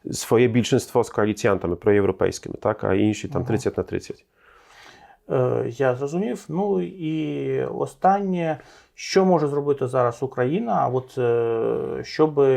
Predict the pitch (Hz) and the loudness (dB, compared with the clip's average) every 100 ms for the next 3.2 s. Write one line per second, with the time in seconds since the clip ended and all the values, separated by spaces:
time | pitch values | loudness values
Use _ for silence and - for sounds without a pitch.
0 | 123 120 120 120 - 117 120 113 120 131 | 2 0 -2 -4 -6 -4 -4 -2 0 2
1 | 139 127 117 _ 127 123 _ _ 127 123 | 2 0 -6 _ -14 -14 _ _ -8 -2
2 | 117 117 - 123 123 - _ _ _ - | -2 -2 -10 -12 -12 -16 _ _ _ -4
3 | 131 | -2